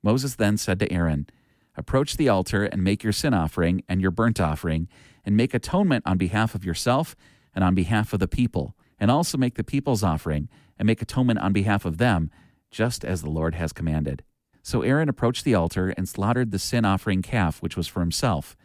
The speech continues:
Then Aaron's sons presented the blood to him, and he dipped his finger in the blood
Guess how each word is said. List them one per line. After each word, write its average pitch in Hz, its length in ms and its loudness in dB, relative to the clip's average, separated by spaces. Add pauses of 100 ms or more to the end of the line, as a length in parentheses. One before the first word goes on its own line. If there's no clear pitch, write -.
(140)
Then 120 320 2
Aaron's 117 360 -2
sons 131 300 0
presented 110 380 0
the 127 60 0
blood 95 280 2
to 98 80 -2
him, 85 280 -2 (320)
and 107 80 0
he 107 80 4
dipped 127 280 0
his 156 120 -4
finger 135 260 0
in 147 80 2
the 147 60 0
blood 78 360 0